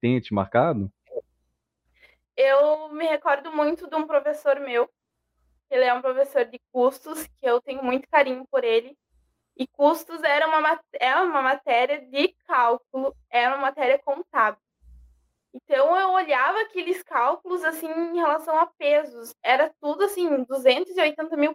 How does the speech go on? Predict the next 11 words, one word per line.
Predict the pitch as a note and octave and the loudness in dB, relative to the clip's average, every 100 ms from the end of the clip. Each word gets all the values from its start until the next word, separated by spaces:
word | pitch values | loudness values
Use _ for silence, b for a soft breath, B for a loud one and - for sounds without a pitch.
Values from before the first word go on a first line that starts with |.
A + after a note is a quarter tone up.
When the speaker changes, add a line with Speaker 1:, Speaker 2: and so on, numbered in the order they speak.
| - | 0
Speaker 2:
pesos. | C4+ B3 A#3+ - _ _ | 2 2 2 -10 _ _
E | B3 | 0
eu | B3+ | 0
falava, | D4+ C4 A3+ A#3+ | 0 0 0 -4
"Meu | A#3+ D4+ | -2 -2
Deus, | D4 B3 A#3 | 0 0 0
o | B3 _ | -8 _
que | D#4 | -8
que | - | -2
é | A4+ | 0
isso?" | F4 D#4 D#4 G4+ | 0 -6 -8 -8